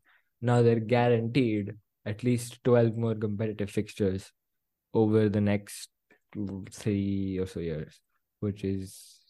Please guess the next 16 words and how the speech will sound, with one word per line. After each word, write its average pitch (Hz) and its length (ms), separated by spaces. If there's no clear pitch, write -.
um, - 200
as 95 200
I - 20
say, 78 180
because, 101 460
like, 92 240
they 92 100
weren't 113 340
playing, 98 320
it's, - 180
it's 113 160
quite 110 280
the 107 80
change, 92 320
and, 92 180
uh, 98 160